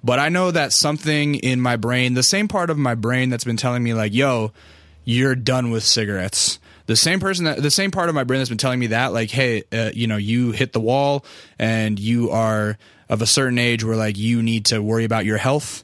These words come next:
and you need to worry about your f-, your future and taking care of yourself," and told me that I need to quit cig-, cigarettes, has told me, like, "Hey,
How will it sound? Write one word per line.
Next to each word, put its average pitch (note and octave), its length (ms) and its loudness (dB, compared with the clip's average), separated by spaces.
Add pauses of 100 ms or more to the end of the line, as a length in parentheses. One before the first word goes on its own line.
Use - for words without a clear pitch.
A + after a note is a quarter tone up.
(100)
and A2 160 0
you A2+ 40 0
need A2 140 0
to A2+ 80 -2
worry A2 160 0
about G#2+ 220 -2
your G#2+ 140 0
f-, - 260 -12
your G#2+ 180 -2
future C3+ 400 0
and A2+ 160 0
taking A2 260 -2
care C#3+ 180 2
of D#3 80 0
yourself," D3+ 360 -2
and A2 160 -4
told A2+ 160 0
me A2 60 -2
that A2 100 0
I G#2+ 60 -2
need A2 100 -2
to G#2 60 -8
quit A2+ 160 -2
cig-, B2 320 0
cigarettes, F3+ 480 0 (380)
has C3 160 -2
told C#3 140 0
me, C3+ 60 -2
like, B2 120 -2
"Hey, C3 300 0